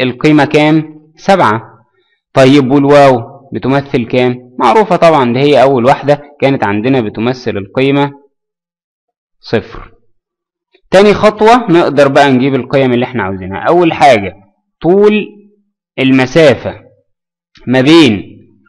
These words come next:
واو، واو دال اللي هي دي هتساوي كام؟ على طول بقى ال-، الدال قيمتها بكام؟ يعني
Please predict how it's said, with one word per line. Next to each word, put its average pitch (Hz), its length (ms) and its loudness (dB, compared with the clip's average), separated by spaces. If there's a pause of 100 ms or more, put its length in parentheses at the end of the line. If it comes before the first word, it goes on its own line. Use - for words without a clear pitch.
(440)
واو، 147 460 4 (1000)
واو 139 380 4
دال 175 520 0 (560)
اللي 120 180 -2
هي 131 240 2
دي 170 320 -2 (200)
هتساوي 131 440 -2
كام؟ 143 300 2 (340)
على 165 180 4
طول 175 240 0
بقى 110 300 2 (680)
ال-، 131 260 0
الدال 170 360 2
قيمتها 175 440 2
بكام؟ 147 360 0
يعني 131 140 0